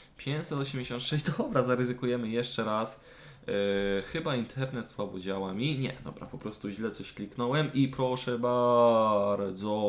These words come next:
no niestety, tym razem trzysta pięćdziesiąt pięć, połowa chociaż, ale nie wyglądało to jak najbardziej optymistycznie. Tutaj mamy jakieś limitowane skrzyneczki, ale to są pewnie jeden procent.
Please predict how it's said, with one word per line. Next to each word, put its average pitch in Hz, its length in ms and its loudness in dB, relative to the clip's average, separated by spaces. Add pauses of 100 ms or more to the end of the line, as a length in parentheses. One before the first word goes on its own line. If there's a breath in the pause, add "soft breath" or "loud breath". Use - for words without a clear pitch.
(680)
no 95 160 -4
niestety, 101 640 -4
tym 117 340 -2
razem 104 540 2 (1500 loud breath)
trzysta 139 360 -4
pięćdziesiąt 135 460 2
pięć, 139 260 0
połowa 147 560 6
chociaż, 110 400 -2
ale 113 300 2
nie 120 120 0
wyglądało 120 540 4
to 101 260 0 (120)
jak 98 200 0
najbardziej 101 520 -2
optymistycznie. 104 1000 -2 (220)
Tutaj 131 280 -4
mamy 127 240 -2
jakieś 120 280 -4
limitowane 120 440 -2
skrzyneczki, 113 460 -2
ale 117 100 4
to 117 60 -10
są 117 160 -6
pewnie 113 320 -2
jeden 120 260 2
procent. 110 680 -2